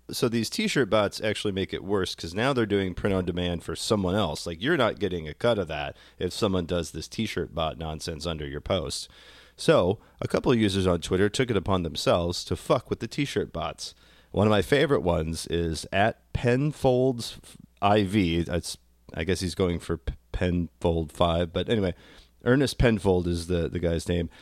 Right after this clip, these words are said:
"Wow, I want this on a shirt. For the love of God, somebody please put this on a shirt." And it's, uh, not licensed by the Walt Disney Company. It's a crude drawing of Mickey Mouse saying, "I'm Mickey Mouse and I smell like rotten eggs. Ha ha." Then underneath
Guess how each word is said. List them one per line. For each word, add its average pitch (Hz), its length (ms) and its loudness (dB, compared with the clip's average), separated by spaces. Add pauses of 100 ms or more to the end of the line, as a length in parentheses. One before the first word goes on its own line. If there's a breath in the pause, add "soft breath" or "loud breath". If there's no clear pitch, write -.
(200 loud breath)
"Wow, 139 360 4
I 123 80 4
want 127 220 2
this 139 180 0
on 120 100 4
a 113 60 4
shirt. 107 300 2
For 104 120 0
the 98 160 2
love 139 200 4
of 135 60 -4
God, 117 240 4
somebody 202 280 2
please 120 300 0
put 110 160 0
this 98 160 -2
on 98 120 2
a 90 60 0
shirt." 95 260 0
And 87 140 -2
it's, - 280 -2 (640 soft breath)
uh, - 80 -4 (160)
not 117 340 2
licensed 151 560 2
by 143 160 2
the 127 80 0
Walt 127 240 2
Disney 107 260 0
Company. 90 360 0
It's 90 140 -2
a - 40 -10
crude 147 320 0
drawing 123 300 4
of 107 100 2
Mickey 120 240 0
Mouse 107 260 4
saying, 98 320 2
"I'm 95 200 4
Mickey 147 220 2
Mouse 120 300 2
and 101 100 2
I 110 40 4
smell 127 320 2
like 123 180 2
rotten 104 300 4
eggs. 95 240 0
Ha 113 240 4
ha." 85 380 2 (340 soft breath)
Then 92 160 2
underneath 127 680 2